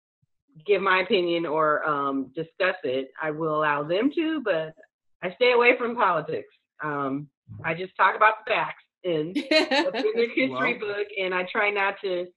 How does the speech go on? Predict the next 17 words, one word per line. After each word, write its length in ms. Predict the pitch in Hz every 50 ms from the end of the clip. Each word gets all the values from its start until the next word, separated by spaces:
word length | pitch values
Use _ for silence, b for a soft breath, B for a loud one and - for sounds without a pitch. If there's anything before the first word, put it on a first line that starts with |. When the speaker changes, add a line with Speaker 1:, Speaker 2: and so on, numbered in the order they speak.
| _ _ _ -
Speaker 1:
like, 200 | 190 185 180 -
they 120 | 190 190 196
don't 180 | 196 196 196
know 160 | 196 190 190 196
what 120 | 196 190
my 160 | 185 185 185 185
party 440 | - 226 185 175 175 175 165 170
is. 400 | 170 165 165 165 165 165 165 165 - -
I'm 200 | - 156 156 160
not 160 | 165 165 165 165
asking 400 | 165 175 175 - - 170 170 170
Speaker 2:
Mm-hmm. 120 | 170 175
Speaker 1:
them 240 | 170 170 175 - - _ _ -
what 140 | - - - -
their 120 | 170 175
party 380 | 170 208 170 165 165 165 160 156
is. 140 | 151 156 156